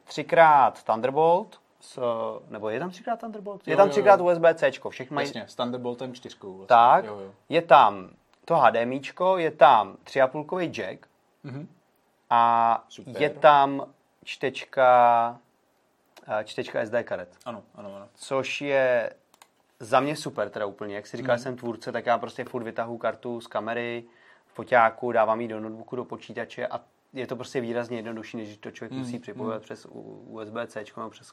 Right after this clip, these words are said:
Speaker 1: přes kabel,
Speaker 2: Mhm.
Speaker 1: přes nějaký třeba ještě software a tak dále. Prostě vytáhneš kartu, funguješ.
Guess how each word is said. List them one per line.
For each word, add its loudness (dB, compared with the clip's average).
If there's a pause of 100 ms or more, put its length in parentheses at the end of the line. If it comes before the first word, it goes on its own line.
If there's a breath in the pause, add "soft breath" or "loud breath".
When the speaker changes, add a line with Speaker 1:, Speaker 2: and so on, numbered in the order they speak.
Speaker 1:
přes -20
kabel, -4 (220 loud breath)
Speaker 2:
Mhm. -12
Speaker 1:
přes -14
nějaký -10
třeba -6
ještě -10
software -10
a -12
tak -8
dále. -2
Prostě -20
vytáhneš -8
kartu, -8
funguješ. -12